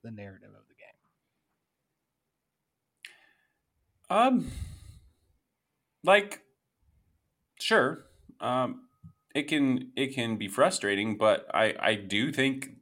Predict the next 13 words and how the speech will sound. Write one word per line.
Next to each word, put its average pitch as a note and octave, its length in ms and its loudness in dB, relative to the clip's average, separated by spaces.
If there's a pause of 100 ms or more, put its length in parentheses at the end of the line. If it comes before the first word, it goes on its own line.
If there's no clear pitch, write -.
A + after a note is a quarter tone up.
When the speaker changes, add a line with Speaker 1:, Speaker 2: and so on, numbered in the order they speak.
Speaker 2:
that - 300 -2
maybe F#2+ 400 -4
you're F#2+ 200 -2
underestimating F2+ 800 -2
the D#2+ 80 -8
quality F2+ 360 2
of D2 40 -6
the D#2 80 -8
chances D#2+ 380 -6
they D2+ 100 -4
did G2 240 -4
have. D2+ 320 -6 (760)
Uh, E2 380 -12